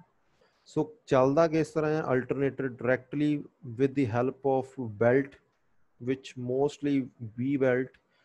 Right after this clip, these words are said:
ਕੰਬਾਈਨ ਹੁੰਦਾ ਆ ਕ੍ਰੈਂਕਸ਼ਾਫਟ ਨਾਲ। ਸੋ ਜਦੋਂ ਇੰਜਨ ਚੱਲਦਾ ਆ, ਕ੍ਰੈਂਕਸ਼ਾਫਟ ਰੋਟੇਟ ਕਰਾਉਂਦੀ ਆ ਅਲਟਰਨੇਟਰ ਨੂੰ and alternator electricity produce ਕਰਦਾ ਆ। ਇਹ ਇਲੈਕਟ੍ਰਿਸਿਟੀ ਆਪਾਂ ਬੈਟਰੀ ਨੂੰ ਚਾਰਜ ਕਰਨ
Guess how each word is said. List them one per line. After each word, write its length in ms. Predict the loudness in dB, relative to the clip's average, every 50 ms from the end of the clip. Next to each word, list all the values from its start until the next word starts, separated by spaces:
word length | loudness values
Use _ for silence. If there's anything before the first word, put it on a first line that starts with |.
| _ _ _ _ _
ਕੰਬਾਈਨ 460 | -4 -4 0 2 2 2 2 2 0 -2
ਹੁੰਦਾ 500 | -4 -4 -4 -2 0 0 0 0 0 -2
ਆ 100 | -4 -10 -16 _ _ _ _ _ _ _ _ _ _ -4
ਕ੍ਰੈਂਕਸ਼ਾਫਟ 640 | -2 0 0 0 -2 -4 -6 -6 -6 -6 -8 _ -20
ਨਾਲ। 140 | -20 -20 _ _ _ _ -20 -20 _ _ _ _
ਸੋ 200 | -10 -8 -6 -4
ਜਦੋਂ 280 | -4 -2 -2 -2 -2
ਇੰਜਨ 320 | -2 -2 -2 -2 -4 -2 -2
ਚੱਲਦਾ 480 | 0 0 2 2 2 0 -2 -2 -2
ਆ, 40 | -4
ਕ੍ਰੈਂਕਸ਼ਾਫਟ 880 | -6 -6 -4 -2 -2 -2 -2 -4 -4 -2 0 0 0 0 -2 -6 _ -8
ਰੋਟੇਟ 380 | -6 -4 -2 0 0 0 0
ਕਰਾਉਂਦੀ 400 | -2 -2 -4 -4 -4 -2 -2 0
ਆ 100 | 0 0 0 -2
ਅਲਟਰਨੇਟਰ 540 | -2 -2 -4 -6 -6 -6 -6 -6 -6 -8 -8
ਨੂੰ 200 | -8 -10 -10 -12 -16 _ _ _ _ _ _ _ _ _ _ 0 2 2
and 140 | 2 0 -2 -2 -2
alternator 600 | -2 -2 -2 -6 -6 -4 -4 -4 -4 -4 -6 -6
electricity 760 | -4 0 0 0 0 -2 _ -10 -8 -6 -6 -6 -6 -6 -4 -4 -4
produce 360 | -2 -2 -2 -4 -4 -6 -4 -4
ਕਰਦਾ 400 | -6 -4 -4 -6 -6 -6 -8 -10
ਆ। 60 | -12 -16 _ _ _ _ _ _ _ -6
ਇਹ 240 | -4 -2 -2 0 0
ਇਲੈਕਟ੍ਰਿਸਿਟੀ 720 | 2 2 0 0 -2 -4 -8 -6 -4 -4 -4 -2 0 2
ਆਪਾਂ 460 | 2 2 0 -2 -4 -6 -6 -6 -6 -10 -16 _ _ _ _ _ _ _ _ _ _ _ _ _ _ _ _ _ _ _ _ _ -18 -4
ਬੈਟਰੀ 440 | 0 2 4 4 4 2 -2 -4
ਨੂੰ 120 | -4 -4 -4
ਚਾਰਜ 400 | -2 -2 0 0 0 0 -2 -4
ਕਰਨ 320 | -2 -2 -2 -2 -4 -8